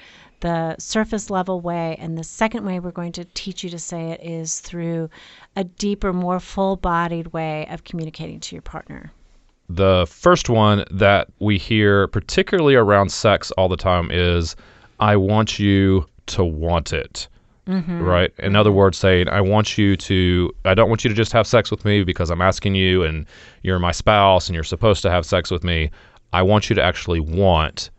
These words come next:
Speaker 2: it."
Speaker 1: Mm-hmm.
Speaker 2: Right? That's
Speaker 1: Mm-hmm.
Speaker 2: what, that's what it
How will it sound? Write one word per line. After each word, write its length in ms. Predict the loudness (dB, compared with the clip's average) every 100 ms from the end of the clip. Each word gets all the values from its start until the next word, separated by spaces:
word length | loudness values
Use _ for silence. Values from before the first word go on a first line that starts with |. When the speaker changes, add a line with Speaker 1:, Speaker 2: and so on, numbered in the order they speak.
| _ _ _ _ -2
Speaker 2:
it." 460 | -2 -2 -10 -14 _ -6
Speaker 1:
Mm-hmm. 280 | -4 -2 -2
Speaker 2:
Right? 260 | -2 -2 -2
That's 240 | 0 0
Speaker 1:
Mm-hmm. 80 | 2
Speaker 2:
what, 200 | 2 0
that's 300 | 0 0 2
what 120 | 0
it 120 | 0